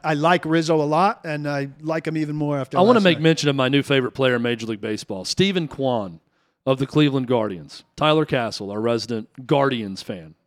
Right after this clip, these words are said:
Speaker 2: Cleveland fan. Um, this guy, in his rookie year,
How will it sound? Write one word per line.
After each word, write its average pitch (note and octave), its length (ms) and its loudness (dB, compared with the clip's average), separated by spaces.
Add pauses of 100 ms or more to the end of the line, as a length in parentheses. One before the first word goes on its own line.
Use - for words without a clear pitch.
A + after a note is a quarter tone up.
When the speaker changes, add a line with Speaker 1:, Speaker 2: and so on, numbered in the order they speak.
(120)
Speaker 2:
Cleveland A2+ 400 -2
fan. E2+ 280 -10 (680)
Um, A#2+ 260 -2
this A#3 240 2
guy, C3+ 440 2 (760)
in D3+ 80 2
his C3 160 -2
rookie G3 340 0
year, D3 340 0